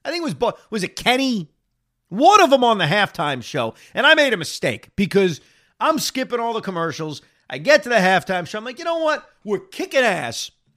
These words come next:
We're up by, you know, what was it at the, at the half? T-, by eighteen, seventy-three forty-five, sixty-three forty-five, something like that."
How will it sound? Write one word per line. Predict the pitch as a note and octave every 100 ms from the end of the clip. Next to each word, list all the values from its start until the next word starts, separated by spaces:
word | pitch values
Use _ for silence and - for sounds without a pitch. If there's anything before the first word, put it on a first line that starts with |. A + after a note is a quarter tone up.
| _ _ _ _ _ -
We're | F#3 G#3
up | C4+ -
by, | C4+ A3+ G#3
you | G3
know, | G#3+
what | A3+ A3+
was | F3+
it |
at | E3 -
the, | B2+ B2 C3+
at | A#2+
the |
half? | A2+ F#2+ -
T-, | D#3
by | C3 D3+
eighteen, | F3+ F#3 G#3 G#3+ G3+
seventy-three | G#3 G3 G3 G#3 F#3+
forty-five, | G3+ G3+ F3+ G3 G3 F#3
sixty-three | A3 D#3+ G#3 A3 F#3+
forty-five, | F#3 F3+ F3+ -
something | B3 G#3+
like | F3 D3
that." | A#2+ G#2+